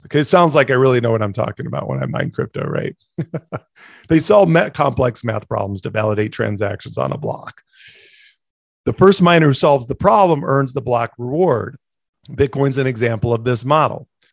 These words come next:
Proof of stake miners validate transactions by staking tokens on a block. So the network chooses the miner who earns the reward based on the number of coins they own and some other factors.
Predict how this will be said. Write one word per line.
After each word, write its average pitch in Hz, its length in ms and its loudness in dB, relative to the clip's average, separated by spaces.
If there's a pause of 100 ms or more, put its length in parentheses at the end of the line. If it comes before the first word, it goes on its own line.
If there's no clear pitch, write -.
(160)
Proof 190 260 0
of 127 160 -4
stake 202 480 0
miners 120 480 -2
validate 123 460 -2
transactions 117 760 -6
by 113 200 -2
staking 113 500 -4
tokens 143 540 -2
on 107 180 -2
a 117 60 -4
block. 175 480 -2
So 123 160 -4
the 120 100 -6
network 143 440 -2
chooses 127 340 -4
the 123 80 -6
miner 110 340 -2
who - 180 -4
earns 123 280 -2
the 123 80 -6
reward 110 260 -4
based 113 300 -4
on 110 100 -4
the 107 80 -6
number 107 260 -2
of 110 120 -6
coins 110 300 -4
they - 180 -6
own 101 420 -4 (480)
and 113 160 -4
some 117 160 -2
other 110 220 -2
factors. - 720 -4